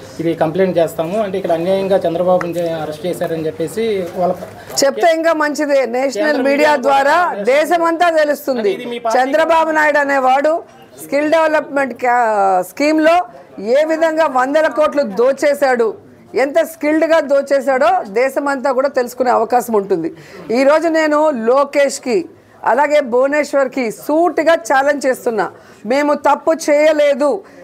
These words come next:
Speaker 2: Skill development scam అనేది మా ప్రభుత్వంలో జరగలేదు అని మీకు నమ్మకం ఉంటే, మీకు దమ్ము ధైర్యం ఉంటే, అదే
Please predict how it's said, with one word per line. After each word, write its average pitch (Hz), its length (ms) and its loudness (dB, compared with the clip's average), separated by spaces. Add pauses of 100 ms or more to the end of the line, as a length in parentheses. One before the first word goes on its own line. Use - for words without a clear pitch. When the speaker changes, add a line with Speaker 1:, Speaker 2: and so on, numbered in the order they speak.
Speaker 2:
Skill 302 300 -2
development 311 500 0
scam 294 400 0
అనేది 294 300 0
మా 269 180 2
ప్రభుత్వంలో 277 600 0
జరగలేదు 269 800 2 (140)
అని 247 180 -2
మీకు 254 300 -2
నమ్మకం 240 600 0
ఉంటే, 240 500 0 (500)
మీకు 269 340 -4
దమ్ము 262 400 2
ధైర్యం 247 440 0
ఉంటే, 226 500 0 (380)
అదే 302 540 2